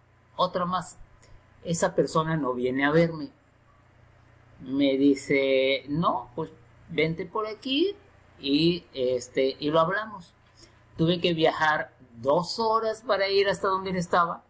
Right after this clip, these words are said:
y dos horas para volver. Y aún así, mm, algo había,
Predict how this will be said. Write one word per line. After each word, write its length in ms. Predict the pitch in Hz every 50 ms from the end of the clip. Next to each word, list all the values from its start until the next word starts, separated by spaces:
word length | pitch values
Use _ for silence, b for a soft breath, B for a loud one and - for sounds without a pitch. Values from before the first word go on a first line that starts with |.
| _ _
y 120 | - 143
dos 280 | 147 160 170 165 - -
horas 360 | 160 156 160 156 160 151 143
para 240 | - 151 147 147 147
volver. 340 | 147 151 156 160 170 170 170 - - - - - - _ b b b b b b b b b b b b - - - - - -
Y 140 | 139 139
aún 320 | 147 147 156 160 160 160 160
así, 640 | 165 151 - - - 196 233 240 247 269 339 - - _ _ _ _ _ _ _ _ -
mm, 240 | - - - 147 143 135 - _ _ _ _ _ - 160 _ _ _ _ _ _ - - - - - _ _ _ _ _ _ - - -
algo 440 | - 151 165 190 208 208 190 170 165
había, 420 | 147 143 147 147 143 123 - -